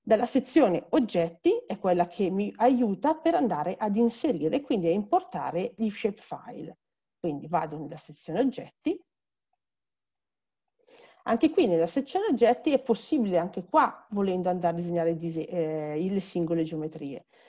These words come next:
Singole geometrie che vado a definire in base alla loro, a, diciamo, al loro utilizzo, alla loro manutenzione all'interno del sistema.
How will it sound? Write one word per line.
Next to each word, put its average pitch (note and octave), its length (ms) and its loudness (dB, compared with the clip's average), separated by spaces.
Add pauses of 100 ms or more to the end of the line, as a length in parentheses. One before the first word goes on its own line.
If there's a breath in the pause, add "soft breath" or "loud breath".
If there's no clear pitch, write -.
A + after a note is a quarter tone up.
(220 soft breath)
Singole F3+ 460 2
geometrie B3 640 2
che - 320 0
vado E3+ 340 0
a E3 60 2
definire G3+ 720 0 (100)
in D4 80 2
base D#3+ 380 -4
alla - 240 -2
loro, D#3 460 -6 (600)
a, D3+ 340 0
diciamo, F#3+ 360 2
al F#3 100 4
loro A3 160 8
utilizzo, A#3+ 540 2
alla F3 100 6
loro G3 220 4
manutenzione G3 640 0
all'interno E3 640 -2
del D#3 160 -10
sistema. E3 600 -6